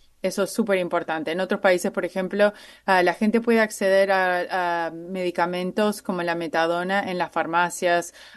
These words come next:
o puede acceder a estos medicamentos, em, con su, eh, con su médico de cuidados primarios. Y eso hemos visto que es muy exitoso en términos de tratar la adicción y en términos de prevenir,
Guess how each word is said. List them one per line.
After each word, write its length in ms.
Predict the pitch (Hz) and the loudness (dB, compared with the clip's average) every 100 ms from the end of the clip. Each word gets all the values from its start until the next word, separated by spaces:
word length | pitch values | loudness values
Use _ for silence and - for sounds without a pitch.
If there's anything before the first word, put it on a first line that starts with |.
| - | 0
o 120 | 180 | 4
puede 180 | 190 185 | 6 6
acceder 460 | 175 196 180 175 | 4 2 4 4
a 60 | 170 | 2
estos 220 | 170 175 | -2 -10
medicamentos, 1000 | 170 165 170 165 165 165 175 170 - - | -8 -6 -4 -2 -4 -2 0 0 -2 -6
em, 460 | 185 165 160 160 160 - | -4 -4 -4 -6 -10 -6
con 340 | 196 175 175 | -2 -2 -2
su, 460 | - 196 170 170 165 - - | -4 0 2 2 -2 -12 -6
eh, 560 | 185 165 160 156 160 165 - 190 - 226 | 2 4 4 4 0 -4 -10 -14 -12 -8
con 160 | - 202 | -2 -2
su 160 | - 196 | 0 0
médico 760 | 196 196 196 208 190 180 175 | 2 4 2 4 6 6 6
de 300 | 170 160 175 175 | 4 2 -4 -2
cuidados 400 | 185 185 180 180 | 2 4 4 0
primarios. 720 | 180 165 156 139 131 143 - - - - | -6 -2 -2 -2 -4 -8 -12 -20 -8 4
Y 100 | 233 | 6
eso 200 | 233 269 | 8 8
hemos 180 | 240 | 8
visto 260 | 220 214 233 | 6 2 -2
que 120 | 202 | -2
es 200 | 190 - | -6 -4
muy 280 | 202 220 240 | 2 4 4
exitoso 680 | 214 - 151 - - - - - - | 2 -2 -6 -6 -8 -10 -14 -18 -10
en 120 | 185 | -2
términos 380 | 180 185 180 175 | 2 2 2 -2
de 100 | 170 | -2
tratar 280 | 165 156 165 | -2 -2 0
la 60 | 165 | -2
adicción 540 | 156 - 214 190 185 | -2 -4 -2 0 0
y 40 | |
en 60 | 170 | -2
términos 300 | 165 170 160 | -4 -4 -8
de 80 | 156 | -8
prevenir, 480 | 156 156 156 156 | -8 -6 -6 -8